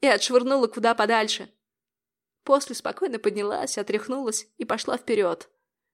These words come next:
Но существо нагнало, попыталось снова повалить на землю. Однако я лишь посмотрела в его сторону и произнесла — неестественным для себя голосом:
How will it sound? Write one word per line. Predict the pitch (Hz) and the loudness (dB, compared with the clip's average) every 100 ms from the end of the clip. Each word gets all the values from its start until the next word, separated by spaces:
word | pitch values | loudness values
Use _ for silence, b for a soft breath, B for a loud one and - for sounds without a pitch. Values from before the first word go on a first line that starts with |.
| - | -8
Но | 233 | -6
существо | 220 208 208 - 208 | -4 -4 -4 -2 2
нагнало, | 196 190 208 202 185 180 b b b | 2 2 4 4 4 -2 b b b
попыталось | - 269 269 247 - | -2 2 4 4 2
снова | 277 285 233 | 4 6 6
повалить | 214 214 220 247 208 | 2 2 2 0 -2
на | |
землю. | 196 220 208 180 185 _ _ _ _ _ | 0 2 0 -2 -6 _ _ _ _ _
Однако | - 226 190 214 220 220 196 b b - | -6 -6 -2 -2 -2 -6 -12 b b -6
я | 240 226 | 2 4
лишь | 202 - | 4 0
посмотрела | 226 220 214 240 - | -2 0 2 2 2
в | 196 | -2
его | 202 208 | -2 -2
сторону | - 214 208 190 185 _ _ - | 0 0 0 -2 -8 _ _ -10
и | |
произнесла — | 233 208 208 208 202 - 208 185 _ _ _ | -2 2 2 2 -2 -2 -2 -4 _ _ _
неестественным | 233 233 214 - 190 214 - 208 165 - - | -6 -4 -2 -4 -2 -4 -4 -8 -8 -12 -8
для | 180 | -4
себя | 190 185 185 | -4 -2 -2
голосом: | 180 196 175 185 156 160 | 2 2 2 0 -6 -12